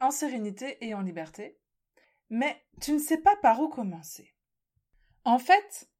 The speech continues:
pour créer de grands changements, il suffit d'un petit pas. C'est la technique de la règle des quatre P. Et c'est ce qu'on va voir aujourd'hui. Cet épisode est inspiré du T D X de Marine Billet qui s'intitule «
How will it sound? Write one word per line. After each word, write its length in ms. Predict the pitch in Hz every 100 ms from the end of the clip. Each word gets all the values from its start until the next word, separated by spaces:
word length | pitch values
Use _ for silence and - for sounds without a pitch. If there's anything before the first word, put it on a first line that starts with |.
| _ _ _ -
pour 200 | 254 -
créer 260 | - 330
de 120 | 208
grands 320 | 208 196 226 339
changements, 640 | 294 240 185 175 214 - _ _ _ _ _ -
il 140 | 220
suffit 640 | 226 - 185 - 180 190 - _ _ _ _ -
d'un 240 | 170 170
petit 400 | 160 233 240 -
pas. 240 | - - - _ _ _ _ _ _ _ _ _
C'est 260 | - - 392
la 160 | 339
technique 680 | 254 220 226 240 294 302 - 196
de 160 | 196
la 220 | 311 262
règle 400 | 214 247 226 202
des 220 | 190 294 -
quatre 340 | 285 285 -
P. 320 | 196 175 - _ _ _ _ -
Et 100 | 294
c'est 120 | 262
ce 60 | 262
qu'on 100 | 226
va 100 | 202
voir 160 | 240
aujourd'hui. 400 | 240 180 165 147 - _ _ _ _ _ _
Cet 120 | - 320
épisode 340 | 254 277 311
est 140 | 233
inspiré 520 | 214 208 - 240 247 247
du 380 | 185 190 185
T 160 | - 220
D 120 | 190
X 240 | 233 - 190
de 200 | 165 175
Marine 340 | 196 240 254
Billet 480 | 185 180 175 196 285
qui 160 | -
s'intitule « 800 | 190 208 190 - - - 240 233